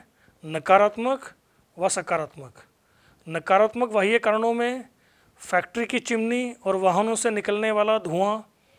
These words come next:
इत्यादि सम्मिलित होते हैं, जिनसे दूसरों लोगों को नुकसान होता है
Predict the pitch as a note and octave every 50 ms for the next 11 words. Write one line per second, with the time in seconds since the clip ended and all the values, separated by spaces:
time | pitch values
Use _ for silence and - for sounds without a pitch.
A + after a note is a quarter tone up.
0 | _ _ _ _ _ - F3 - - G3+ F#3 F#3+ G#3+ - G3+ F#3+ F#3+ G3 G#3 F#3+
1 | F3+ F#3 - G3 F#3+ F#3 G3 G3+ G3+ F#3+ _ _ _ _ _ _ _ _ _ _
2 | - E3 F#3+ G3+ F#3+ - A#3 F#3+ F#3+ G3+ - - A#3+ B3 A#3 A3 A3 A3+ A3+ A3
3 | C4 A#3+ G#3+ - - A#3 A3 G3+ F#3 F3 - F3+ D#3+ D3 D3+ D3+ D3 -